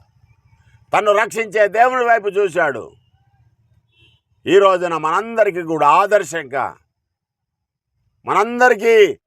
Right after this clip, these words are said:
మార్గదర్శకంగా ఉన్నాడు యేసుక్రీస్తు ప్రభు.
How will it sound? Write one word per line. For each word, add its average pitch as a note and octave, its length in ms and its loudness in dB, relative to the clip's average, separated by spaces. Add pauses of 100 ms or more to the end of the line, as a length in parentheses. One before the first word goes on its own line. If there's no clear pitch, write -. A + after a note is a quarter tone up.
(200)
మార్గదర్శకంగా G#3+ 920 0
ఉన్నాడు D#3+ 360 -4
యేసుక్రీస్తు D3 580 -2
ప్రభు. A#2+ 400 0